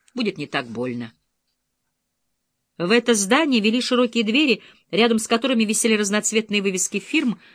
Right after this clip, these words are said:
в том числе и той, в которой работала она.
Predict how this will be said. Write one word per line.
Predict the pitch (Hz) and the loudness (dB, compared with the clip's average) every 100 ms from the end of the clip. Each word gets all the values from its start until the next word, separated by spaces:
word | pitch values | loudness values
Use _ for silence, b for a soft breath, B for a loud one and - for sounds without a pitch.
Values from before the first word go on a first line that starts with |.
| b b | b b
в | - | -2
том | 247 | 0
числе | 220 220 220 214 | 0 -4 0 0
и | - 208 | 2 -4
той, | 208 - 285 | -4 -2 -2
в | 269 | -2
которой | - 247 233 220 | -4 -2 0 2
работала | 214 202 196 190 | 0 -2 -2 -4
она. | 180 139 117 | -4 -6 -10